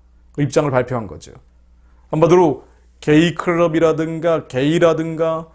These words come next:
동성애자 문제라든가 그것이 사실이 어떠하다 하더라도 이것을 언급하는 것은 지향해야 된다라고, 지향해야 된다고 돼 있습니다. 실제로 제이티비씨 같은 매체들은 이태원 클럽이 동성애자 전용 클럽이라는 사실을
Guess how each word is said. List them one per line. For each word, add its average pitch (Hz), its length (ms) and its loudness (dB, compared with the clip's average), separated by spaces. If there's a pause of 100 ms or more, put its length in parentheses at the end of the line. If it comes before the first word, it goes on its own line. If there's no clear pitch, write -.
(120)
동성애자 170 680 0
문제라든가 160 640 -4 (460)
그것이 151 260 0
사실이 170 600 2
어떠하다 180 600 0
하더라도 143 300 -4
이것을 156 560 -4
언급하는 170 800 -2
것은 170 420 -6 (320)
지향해야 151 680 -2
된다라고, 139 800 -2
지향해야 143 460 0
된다고 147 320 0
돼 143 80 -2
있습니다. - 400 -12 (960)
실제로 151 640 0 (100)
제이티비씨 185 520 0
같은 190 340 -2
매체들은 160 640 -4 (500)
이태원 196 540 0
클럽이 202 380 2
동성애자 180 480 2
전용 196 300 0
클럽이라는 180 560 0
사실을 160 800 0